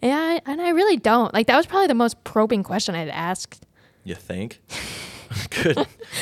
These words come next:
Speaker 1: I'm
Speaker 2: good
Speaker 1: like, "You know,
Speaker 2: night.
Speaker 1: we've been friends for this long. We've been working together. I think I might have enough deposits in this that I can." <laughs> Also,
Speaker 2: Yep.
Speaker 1: I, I kinda was just asking for my own selfish purposes just 'cause I'm like, "Hmm, let me dig into this a little bit."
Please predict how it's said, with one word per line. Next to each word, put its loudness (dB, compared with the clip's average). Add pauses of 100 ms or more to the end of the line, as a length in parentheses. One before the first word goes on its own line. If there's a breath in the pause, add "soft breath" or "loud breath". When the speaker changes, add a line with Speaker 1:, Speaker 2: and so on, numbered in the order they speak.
(120 loud breath)
Speaker 1:
I'm 8
Speaker 2:
good 4
Speaker 1:
like, 4
"You 6
know, 6
Speaker 2:
night. 4
Speaker 1:
we've 4
been 4
friends 4
for 2
this 2
long. 2
We've 2
been 2
working 2
together. -2 (320 loud breath)
I 4
think 2
I 4
might 2
have 0
enough 0
deposits -2
in 2
this 2
that 0
I 0
can." -2 (580 loud breath)
<laughs> 0 (680 loud breath)
Also, 4
Speaker 2:
Yep. -6 (240 soft breath)
Speaker 1:
I, 4
I 0
kinda 2
was 4
just 0
asking -2
for -4
my 0
own 0
selfish -4
purposes -6
just -6
'cause -6
I'm -6
like, -8 (100)
"Hmm, 0 (280 loud breath)
let 6
me 2
dig 4
into -2
this -4
a -6
little -4
bit." -6